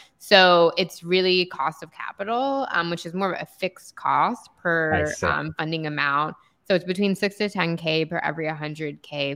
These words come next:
Speaker 1: funded. And that range depends on kind of the variables I, um, touched on before, like sales data, um, seasonality of your product, and that sort of thing. Um,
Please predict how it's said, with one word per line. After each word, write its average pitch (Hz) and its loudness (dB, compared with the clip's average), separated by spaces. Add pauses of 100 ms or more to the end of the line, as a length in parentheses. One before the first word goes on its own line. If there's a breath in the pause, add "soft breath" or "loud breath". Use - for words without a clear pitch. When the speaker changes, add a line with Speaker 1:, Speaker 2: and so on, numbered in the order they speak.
Speaker 1:
funded. 226 4
And 170 0
that 151 6 (280 loud breath)
range 180 0
depends 165 -8
on 160 -4
kind 165 -4
of 151 -10
the 160 -4
variables 151 -4
I, 147 -4 (360)
um, 147 2
touched 165 -8
on 156 0
before, 151 -4
like 151 -6
sales 220 2
data, 190 6
um, 156 0
seasonality 180 2
of 170 -2
your 170 -2
product, 160 -2
and 160 -10
that 131 -8
sort 160 -8
of 175 -6
thing. 247 -2 (460 soft breath)
Um, 147 2